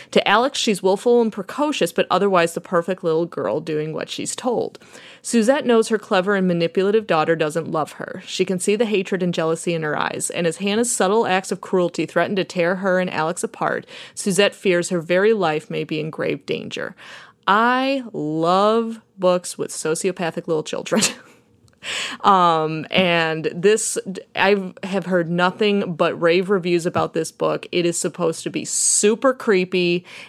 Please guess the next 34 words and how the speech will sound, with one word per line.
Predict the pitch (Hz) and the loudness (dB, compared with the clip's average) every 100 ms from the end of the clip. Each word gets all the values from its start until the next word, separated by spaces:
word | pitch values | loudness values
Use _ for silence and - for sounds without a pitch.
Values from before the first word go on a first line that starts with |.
| _ - | _ 4
If | 220 226 | 4 4
you | 233 220 | 0 2
like | 208 190 190 - _ - 180 | 2 2 0 -8 _ -10 -2
domestic | 180 170 180 185 - 202 190 - | 0 0 0 -2 -2 -2 -2 -4
psychological | - 175 190 175 170 175 180 | 0 0 2 2 2 0 -2
suspense, | 170 175 - 170 156 160 | -2 -6 -2 -2 -2 -4
if | - 175 | -6 -4
you | 180 208 - | -2 -2 0
also | 185 233 240 240 | 2 2 4 2
enjoy | 214 202 202 | 2 0 0
stories | 202 208 190 185 185 180 | 0 0 2 4 2 0
about | 170 175 | -2 -2
sociopathic | - 170 175 175 165 160 | 0 0 -2 -4 -4 -4
little | 170 165 | -6 -6
children, | - 269 240 247 240 240 - - - - | 0 0 4 4 2 0 -8 -18 -18 -6
this, | 175 214 214 - | 2 4 2 -4
you | 202 202 196 185 | 0 2 2 0
will | 185 180 | 0 2
definitely | 180 175 185 - 180 | 2 2 0 0 0
need | 170 156 | 0 -4
to | |
pick | 147 165 | -6 -6
this | 165 - | -6 -6
book | 151 151 | -6 -4
up. | 139 | -6
And | 151 | -4
again, | 160 165 160 | -2 -2 -2
that | 156 | -4
is | 151 | -4
Baby | 156 - 151 165 208 | -6 -4 -2 -2 -4
Teeth | 208 247 285 269 196 | -6 -4 -4 -4 -4
by | 170 160 - | -2 -2 -4
Zoya | 170 151 170 196 208 | -6 0 0 0 -2
Stage. | 208 - 151 - - - - - | -4 -6 -6 -6 -10 -6 -6 -6